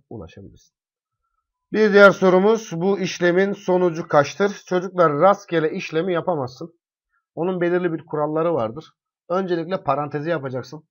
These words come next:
Sonra çarpma bölmeler yapılacak. Sonra toplama çıkarma yapılacak. Yani benim önce oradaki parantezi halletmem gerekiyor. Yani beşten iki çıkmış diyor. Beşten iki çıkarsa kaç kalır? Üç kalır. Bunu çıkartayım. Buldum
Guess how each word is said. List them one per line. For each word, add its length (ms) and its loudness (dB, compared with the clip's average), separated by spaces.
Sonra 340 -2
çarpma 440 -6
bölmeler 360 -6
yapılacak. 440 -6
Sonra 320 -4
toplama 360 -12
çıkarma 400 -18
yapılacak. 340 -20
Yani 320 0
benim 300 0
önce 340 -2
oradaki 500 -4
parantezi 640 -6
halletmem 560 -8
gerekiyor. 540 -20
Yani 300 -8
beşten 400 -2
iki 200 -8
çıkmış 420 -16
diyor. 240 -18
Beşten 440 -6
iki 180 -12
çıkarsa 440 -8
kaç 260 -10
kalır? 240 -10
Üç 120 -20
kalır. 220 -14
Bunu 240 -2
çıkartayım. 600 -2
Buldum 460 0